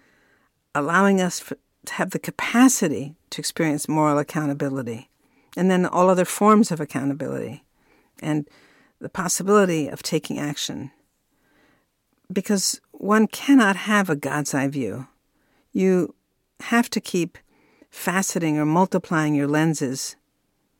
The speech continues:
or your stances or your glances, or what I call the, in that poem, the ten thousand adjustments,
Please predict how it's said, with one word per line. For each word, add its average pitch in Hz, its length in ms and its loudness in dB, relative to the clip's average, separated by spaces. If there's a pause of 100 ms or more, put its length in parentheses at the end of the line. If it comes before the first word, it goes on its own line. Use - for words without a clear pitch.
or 139 80 -8
your 151 140 -4
stances 143 840 -4 (840)
or 151 100 -4
your 151 180 0
glances, 156 600 -2
or 165 80 0
what 156 160 2
I 156 80 2
call 160 360 2
the, 147 200 -4 (1080)
in 165 80 -2
that 135 180 -2
poem, 175 300 0
the 143 60 0
ten 180 320 -2
thousand 160 440 0
adjustments, - 840 -2